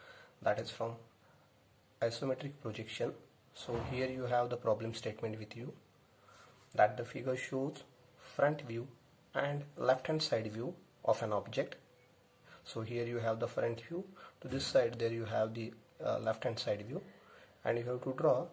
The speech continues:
an isometric view. So, uh, just by reading the respective front view and left hand side view, at first we have to make a note of overall dimensions. They are the length, width and height of the object, so we go for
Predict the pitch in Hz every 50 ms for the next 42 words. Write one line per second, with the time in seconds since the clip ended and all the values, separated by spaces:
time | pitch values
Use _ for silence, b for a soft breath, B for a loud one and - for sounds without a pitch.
0 | B B B B B - 107 104 101 98 95 - 110 107 104 - 127 139 139 -
1 | 131 107 95 - 95 - - - - - - - - - - - - - - -
2 | - - 113 117 117 - B B B B B B B B - - 110 107 104 117
3 | 120 117 - - - 120 117 113 110 110 110 107 110 117 127 139 147 143 135 131
4 | 120 113 113 - - - - - 113 110 - - 113 - - - 113 110 - -
5 | 113 113 120 123 123 139 123 117 113 - 120 - - - - 110 110 104 101 104
6 | 104 - - 120 113 110 - - 120 117 123 127 120 104 98 - - - 107 113
7 | - - - 135 131 117 104 - - - - B B B B B B B B -
8 | 123 113 107 113 117 110 113 123 139 139 - 127 117 117 113 117 117 110 - -
9 | - - 120 117 117 117 117 117 113 113 113 - - - - - 110 113 117 123
10 | 147 151 - 131 117 113 113 - - - - - 135 117 110 110 104 110 110 110
11 | 113 120 131 143 143 - 113 110 117 120 117 - 113 110 110 113 117 120 131 117
12 | 110 113 104 101 98 - - 135 131 135 - - - - - 120 113 110 113 113
13 | 117 123 - - 120 117 - - 113 104 107